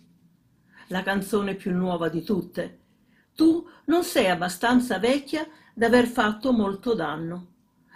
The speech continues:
Ti farò avere una giacca verde dalla Cina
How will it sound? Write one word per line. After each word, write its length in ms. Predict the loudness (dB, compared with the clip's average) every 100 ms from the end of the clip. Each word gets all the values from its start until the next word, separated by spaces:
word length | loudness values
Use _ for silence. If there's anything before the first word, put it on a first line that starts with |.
| -20 -4
Ti 120 | -2
farò 240 | 0 0 2
avere 340 | 4 4 4
una 540 | 2 2 0 2 0 0
giacca 420 | 0 0 0 0
verde 520 | 2 2 0 0 0
dalla 300 | 0 2 2
Cina 500 | 0 0 0 2 0